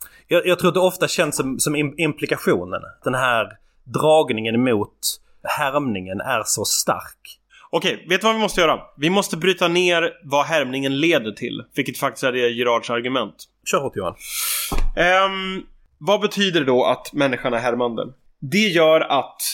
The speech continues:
Speaker 2: de sakerna som vi vill ha kommer vi till slut att hamna i konflikt med de vi härmar för att få dem, de tingen.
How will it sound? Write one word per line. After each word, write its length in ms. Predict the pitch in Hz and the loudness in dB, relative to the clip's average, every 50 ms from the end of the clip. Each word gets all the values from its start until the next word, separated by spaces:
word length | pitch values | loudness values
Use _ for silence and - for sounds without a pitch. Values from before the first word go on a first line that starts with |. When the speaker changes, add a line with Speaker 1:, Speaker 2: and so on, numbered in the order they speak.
| - _ _ - | -8 _ _ -16
Speaker 2:
de 320 | 139 127 170 185 190 185 | -6 -2 0 0 0 0
sakerna 640 | 160 - 175 156 143 - - 143 135 131 127 127 131 - - _ _ _ - | -2 0 0 -2 -2 -2 -2 0 2 2 2 0 -2 -4 -10 _ _ _ -10
som 320 | - - 135 131 127 - - | -6 -4 -4 -2 -4 -4 -4
vi 160 | 127 135 135 | -2 -2 -2
vill 120 | 131 135 117 | 0 -2 -2
ha 500 | - - 160 165 185 208 220 - - _ _ _ _ _ _ _ | 0 2 2 4 2 0 -2 -6 -12 _ _ _ _ _ _ _
kommer 220 | - - 160 156 143 | -6 0 0 2 2
vi 160 | 143 143 147 | 2 0 -2
till 200 | - 147 - - | -2 -4 -2 -2
slut 460 | - 135 131 131 127 127 120 - - - | -2 0 0 0 -2 -4 -6 -10 -10 -10
att 120 | 127 123 | -10 -6
hamna 260 | - 147 139 131 123 120 | -4 -4 -2 -2 -2 -4
i 40 | |
konflikt 540 | 113 - 135 139 - - 165 156 - - - | -4 -4 -6 -4 -2 -2 -2 -2 -2 -6 -6
med 140 | 139 131 123 | -4 -2 0
de 160 | 127 120 117 | 0 0 -2
vi 80 | 120 117 | -2 -2
härmar 500 | 131 143 135 123 123 131 143 135 123 113 | -2 -2 -2 -2 -2 0 0 0 0 -2
för 160 | - - 135 | -4 -4 -6
att 100 | - - | -6 -4
få 320 | - - 165 147 120 104 | -2 0 2 2 2 2
dem, 280 | 90 - - - 117 - _ _ _ _ _ _ _ _ | 0 -4 -8 -8 -12 -18 _ _ _ _ _ _ _ _
de 240 | 147 123 117 110 110 | -4 -2 -2 -2 -2
tingen. 360 | - 151 135 120 104 67 | -2 -2 -2 -2 -4 -6